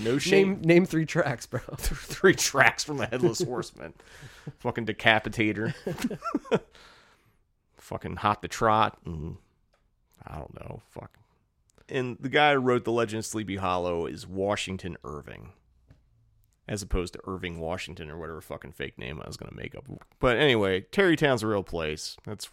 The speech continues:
Speaker 1: I think it's where that dude's from, and that's, you know, they have a, they have a covered, I mean, they don't have a covered bridge, so maybe, maybe that shit is fake.
Speaker 2: Yeah.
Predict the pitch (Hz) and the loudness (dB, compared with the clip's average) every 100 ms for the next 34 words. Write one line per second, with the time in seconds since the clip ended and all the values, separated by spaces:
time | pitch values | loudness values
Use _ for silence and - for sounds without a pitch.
0 | - 113 107 92 95 90 80 80 71 - | -8 -4 -4 -6 -8 -8 -8 -8 -12 -12
1 | - 60 57 58 - - - _ - - | -14 -12 -12 -12 -16 -18 -20 _ -20 -18
2 | - - - - 90 78 - _ _ - | -16 -16 -14 -12 -10 -10 -14 _ _ -20
3 | _ - 73 - - 87 78 - _ - | _ -10 -10 -8 -8 -8 -10 -18 _ -14
4 | 143 151 143 180 160 147 139 160 139 117 | -10 -8 -4 -2 0 -2 -4 -6 -6 -6
5 | 156 107 - _ _ _ _ - 226 285 | -6 -6 -10 _ _ _ _ -10 -6 -4
6 | 226 131 _ _ _ _ _ - 247 214 | -6 -8 _ _ _ _ _ -12 -8 -6
7 | - 185 170 156 - - - - - 147 | -2 0 0 -2 -6 -10 -10 -16 0 4
8 | 127 117 | 4 2